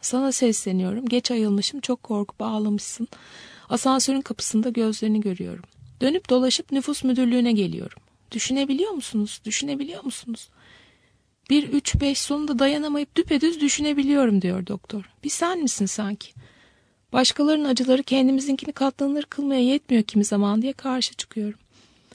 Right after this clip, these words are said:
"Bana değil ona anlat." diyor. "Nasıl?" diye soruyorum. "Yaz." diyor.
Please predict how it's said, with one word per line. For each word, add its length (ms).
"Bana 240
değil 160
ona 200
anlat." 340
diyor. 300
"Nasıl?" 320
diye 160
soruyorum. 560
"Yaz." 400
diyor. 280